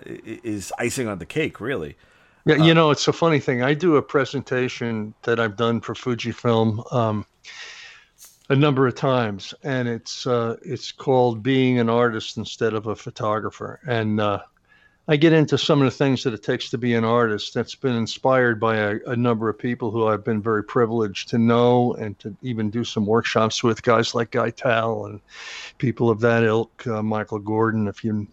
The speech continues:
Speaker 2: don't know Michael, you should. Um, and, and, uh, you know, on my own and through listening to other people, I've learned that the images are a byproduct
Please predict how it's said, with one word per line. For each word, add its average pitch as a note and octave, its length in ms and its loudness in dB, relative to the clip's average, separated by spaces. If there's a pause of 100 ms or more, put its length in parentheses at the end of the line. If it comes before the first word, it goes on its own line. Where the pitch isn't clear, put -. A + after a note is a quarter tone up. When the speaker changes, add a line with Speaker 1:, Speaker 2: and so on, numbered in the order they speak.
(140)
Speaker 2:
don't B2 140 -4
know A2 160 -2
Michael, A2 420 0
you G#2+ 140 -4
should. B2 460 2 (520)
Um, C3+ 480 4 (360)
and, C#3+ 340 4
and, C#3 420 2
uh, B2+ 340 2 (200)
you D#3+ 160 -2
know, D#3 420 4 (1200)
on F3 220 2
my D#3+ 180 6
own D#3 240 6
and A#2+ 140 -2
through C3 580 -2 (380)
listening D#3 480 -2
to B2 140 -4
other C#3+ 240 2
people, B2+ 480 -4
I've A2+ 120 0
learned B2+ 500 4
that A#2 180 2 (720)
the D3 280 4
images F#3 540 2
are A#2+ 100 2
a G#2 60 0
byproduct G2 880 -4